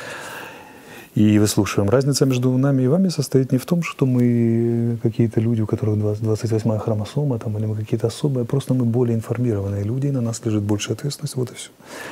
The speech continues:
Может быть, вы на нашем месте делали бы лучше. Ну так идите в политику, потому что если её чураться и рассказывать, мысль банальная, но приходится повторять, если её чураться и рассказывать, что там одни негодяи, ну так там и будут одни негодяи, а приличные люди туда не пойдут.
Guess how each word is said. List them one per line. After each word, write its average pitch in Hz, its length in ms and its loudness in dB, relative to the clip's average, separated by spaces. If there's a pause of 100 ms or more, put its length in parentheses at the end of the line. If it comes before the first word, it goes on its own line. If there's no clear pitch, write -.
(240)
Может 110 200 4
быть, 113 120 4
вы 117 100 4
на 117 80 2
нашем 113 220 0
месте 113 220 -2
делали 104 260 2
бы 101 100 -2
лучше. 104 340 -4 (480)
Ну 104 80 2
так - 360 -6
идите 113 280 2
в 151 60 -4
политику, 160 560 0 (600)
потому 110 180 -4
что 117 120 -4
если 120 140 2
её 117 120 4
чураться 123 420 0
и - 20 0
рассказывать, 104 560 -2
мысль 117 320 2
банальная, 127 420 2
но 107 80 0
приходится 107 360 0
повторять, 101 340 -2
если 104 180 0
её 113 40 4
чураться 113 340 0
и - 20 -2
рассказывать, 104 360 -2
что 107 80 -2
там 107 140 -2
одни 110 160 -2
негодяи, 160 400 2
ну 170 100 0
так - 160 -4
там 156 160 0
и - 20 0
будут 117 240 0
одни 95 200 0
негодяи, 95 360 -6 (480)
а - 80 -2
приличные 107 380 0
люди 101 180 -4
туда 101 220 -2
не 98 80 -2
пойдут. 110 300 -8